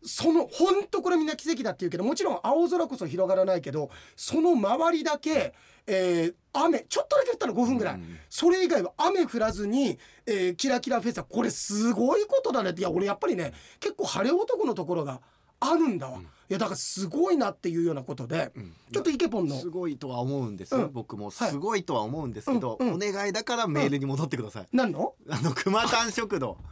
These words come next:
Speaker 1: 熊タン！
Speaker 2: 熊タン。はい。
Speaker 1: で、参加させていただきました。どうか来年も再来年もずっとずっと夏の恒例必須イベントとして続きますよう、心から楽しみにしています。いや、これ冗談じゃなくて、また話を止めるとか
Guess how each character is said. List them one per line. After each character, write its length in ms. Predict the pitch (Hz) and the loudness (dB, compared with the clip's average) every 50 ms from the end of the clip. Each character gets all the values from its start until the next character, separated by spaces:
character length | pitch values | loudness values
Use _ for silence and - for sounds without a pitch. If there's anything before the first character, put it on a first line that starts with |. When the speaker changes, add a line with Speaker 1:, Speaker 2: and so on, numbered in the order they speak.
| - - - - - - | -10 -8 -6 -4 -4 -4
Speaker 1:
熊 140 | 370 - 622 | -4 0 2
タ 160 | - 392 381 | 2 2 2
ン！ 20 | |
Speaker 2:
熊 420 | 359 359 370 381 349 311 - - - | 2 2 4 4 4 4 2 0 -2
タ 180 | - 151 160 147 | -2 0 0 0
ン。 120 | 110 90 - _ _ _ _ _ _ | -2 -4 -8 _ _ _ _ _ _
は 140 | - 110 92 | -12 -12 -12
い。 220 | 85 - - - - | -12 -10 -6 -4 -2
Speaker 1:
で、 260 | 453 403 247 180 - _ _ - | 0 0 0 -2 -4 _ _ -12
参 300 | - - 247 240 233 220 | -6 -2 -2 -2 -2 -2
加 120 | - 233 214 | -4 -4 -4
さ 140 | - 208 | -4 -4
せ 60 | 185 - | -4 -4
て 80 | 208 | -6
い 40 | 196 | -4
た 80 | 185 196 | -4 -4
だ 120 | 196 190 | -6 -4
き 80 | - 196 | -4 -4
ま 100 | 202 190 | -4 -4
し 40 | |
た。 100 | - 196 | -4 -2
ど 100 | 185 269 | -2 -2
う 40 | 277 | -2
か 100 | - 254 | 0 0
来 160 | 226 233 226 | 0 2 2
年 120 | 226 240 240 | 2 0 0
も 80 | 233 | 0
再 120 | 226 240 226 | -2 -2 -2
来 100 | 226 226 | -2 -2
年 100 | 220 220 | -2 -2
も 80 | 214 | -4
ず 140 | 190 185 233 | -4 -4 -4
っ 40 | 240 | -4
と 120 | - - | -4 -4
ず 120 | 240 220 233 | -4 -4 -4
っ 20 | |
と 100 | 208 240 | -4 -2
夏 220 | 214 214 208 - 226 | -2 -2 -2 -2 -4
の 100 | 226 214 | -4 -4
恒 200 | - 214 226 214 | -2 -2 -2 -2
例 100 | 220 208 | -2 -4
必 200 | - - - 233 | -4 -4 -4 -2
須 40 | |
イ 40 | 233 | -2
ベ 100 | 202 220 | -2 -2
ン 60 | 208 | -2
ト 80 | - 185 | -4 -6
と 120 | - - | -6 -6
し 20 | 165 | -6
て 80 | 165 | -8
続 220 | 160 - - 180 180 | -8 -8 -8 -10 -8
き 100 | - 202 | -6 -4
ま 140 | 202 208 190 | -4 -4 -4
す 100 | - 175 | -4 -6
よ 60 | 151 | -6
う、 40 | 135 | -6
心 300 | - 185 - 240 233 - | -6 -4 -4 -2 -2 -2
か 80 | 247 | -4
ら 60 | 160 | -4
楽 200 | 151 - 156 175 | -4 -4 -4 -6
し 120 | 160 170 180 | -4 -4 -2
み 100 | 180 170 | -2 -2
に 80 | 160 | -2
し 60 | 131 - | -4 -6
て 80 | 151 | -6
い 40 | 139 | -6
ま 120 | 135 127 | -6 -6
す。 80 | 123 - | -6 -4
い 20 | - | -4
や、 80 | 254 - - - - - | -4 -4 -4 -12 -4 0
こ 80 | 453 | 0
れ 60 | 466 330 | 0 2
冗 160 | 320 392 415 | 2 0 0
談 100 | 494 - | 0 2
じ 80 | 370 | 2
ゃ 40 | 339 | 2
な 40 | 294 | 2
く 60 | - | 2
て、 60 | 269 | 2
ま 100 | 240 240 | 2 2
た 80 | 247 233 | 2 2
話 240 | 240 285 320 - 330 | 0 0 0 0 0
を 40 | - | 0
止 80 | 226 | 2
め 120 | 240 254 262 | 2 2 2
る 80 | 285 | 0
と 100 | - 269 | 0 -2
か 140 | 262 214 180 | -2 -2 -4